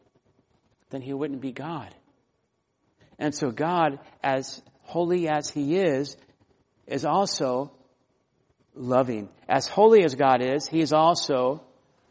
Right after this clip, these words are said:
just as much loving. And so he's provided a solution for that. The solution is ultimately Christ. In the Old Testament, it was preparing the people, saying that, "I'm gonna take care of your sin,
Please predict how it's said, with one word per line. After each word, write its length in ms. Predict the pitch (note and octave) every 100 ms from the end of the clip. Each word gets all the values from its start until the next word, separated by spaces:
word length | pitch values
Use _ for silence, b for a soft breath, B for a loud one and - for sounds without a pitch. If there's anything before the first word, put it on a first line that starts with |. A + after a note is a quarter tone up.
| _ _ _ _ _ B2+
just 380 | A2+ F3+ -
as 180 | F3+ C3+
much 440 | D3 C3 C#3+ - - _ _ _ _ -
loving. 600 | C3+ D#3+ F#3 C#3 G#2 -
And 120 | B2
so 200 | - C#3
he's 200 | C#3 D#3+
provided 720 | - D#3 D3 C#3+ C#3+ D#3 E3 D#3+
a 80 |
solution 640 | D#3+ F3+ D#3 F3+ G3+ - D#3+
for 160 | D#3 G#2
that. 240 | F#2+ - _ b b b b b _ _ -
The 100 | D3
solution 640 | - D3 F3 A3 - E3+
is 180 | D3+ -
ultimately 760 | E3+ A3 A3 E3 D3+ - D3 D3
Christ. 600 | - F3 F3+ B2+ - - _ B B -
In 100 | D3+
the 140 | D#3+
Old 200 | D3+ D3
Testament, 640 | - G#3 - E3+ D#3+ D3+
it 160 | D3 E3+
was 160 | D#3+ -
preparing 420 | C#3+ - D#3+ D#3
the 80 | C3
people, 600 | - G3+ - C#3 B2+ B2+ B B
saying 420 | - - D3+ D#3
that, 200 | D3+ - - - _ _ _ - - -
"I'm 140 | D#3
gonna 160 | G3+ F3+
take 260 | - E3 -
care 160 | D#3+
of 100 | D3
your 140 | B2 G#2+
sin, 540 | - G3 F3+ B2+